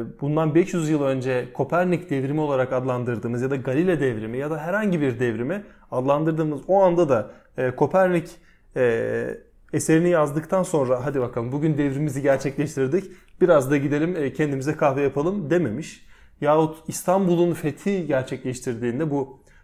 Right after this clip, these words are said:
dünya için, e, çok, e, mühim olmayabilir. Yani bizim için bir çağ açıp kapatmış olabilir ama dünya için çok büyük bir etkisi yok ama, e, o alan içerisinde bile, o askerler içerisinde bile, e, "Savaşımızı bitirdik, evimize dönüyoruz." dendi. Kimse,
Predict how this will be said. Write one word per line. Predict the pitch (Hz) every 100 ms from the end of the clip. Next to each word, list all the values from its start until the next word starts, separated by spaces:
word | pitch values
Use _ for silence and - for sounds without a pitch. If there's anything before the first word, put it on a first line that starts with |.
| -
dünya | 135 151 185
için, | 180 - 147 135
e, | 131 120
çok, | - 156 - -
e, | 131
mühim | 131 131 185 170
olmayabilir. | 165 165 151 151 147 175
Yani | 131 117 113
bizim | 120 160
için | 160 147
bir | 139 -
çağ | 143
açıp | 139 - -
kapatmış | 135 135 147 143
olabilir | 139 139 226
ama | 180 113
dünya | 131 156
için | 147 -
çok | 127 131 -
büyük | -
bir | 127
etkisi | 123 - -
yok | 240
ama, | 240 135 - - - - - -
e, | 135 120 113 123 - - - -
o | 170 240 240 - - _ _ _ _ -
alan | 139 165 208
içerisinde | 151 120 - 117 113 110
bile, | 123 240 - -
o | 185
askerler | 202 - 175 190
içerisinde | 196 - 131 120 127 113
bile, | 113 139 226 - - - -
e, | 160
"Savaşımızı | - 220 160 156 156
bitirdik, | 160 160 160 -
evimize | 208 208 214 196
dönüyoruz." | 185 147 120 -
dendi. | 131 117 110
Kimse, | - 226 214 156